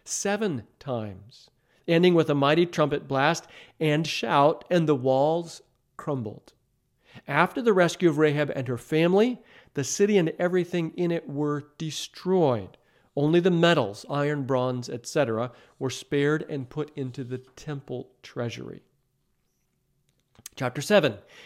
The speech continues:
tells the tragic story of Achan, who took some of the forbidden loot for himself.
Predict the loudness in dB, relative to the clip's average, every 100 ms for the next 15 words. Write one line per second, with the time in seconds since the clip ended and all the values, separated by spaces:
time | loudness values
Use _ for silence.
0 | _ 0 2 2 2 -2 -2 -2 0 0
1 | -4 -6 -2 0 0 0 -6 -6 -12 _
2 | 0 0 2 -4 -4 -12 _ _ _ _
3 | _ -10 -4 -6 -4 -2 -2 -2 -6 -6
4 | -4 -4 -4 -4 -4 -4 -8 -8 -8 -8
5 | -12 -12 -14 -8 -8 -8